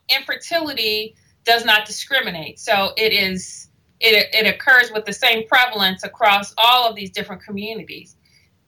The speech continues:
Uh, people who are, um, disadvantaged for whatever reason, whether that be because they are from a, a,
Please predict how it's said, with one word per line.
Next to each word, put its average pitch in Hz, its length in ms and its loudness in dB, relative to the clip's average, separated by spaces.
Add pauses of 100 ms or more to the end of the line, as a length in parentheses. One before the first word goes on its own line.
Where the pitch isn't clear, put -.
(260)
Uh, 185 380 4 (120)
people 285 720 4
who 262 200 -6
are, 202 640 6 (320)
um, 180 400 2
disadvantaged 220 1200 0 (120)
for 226 160 0
whatever 214 400 2
reason, 214 340 -2
whether 208 260 2
that 202 200 2
be 208 140 -6
because 196 360 -4
they 208 180 4
are 180 400 2 (400)
from 208 340 0
a, 175 420 0
a, 170 420 2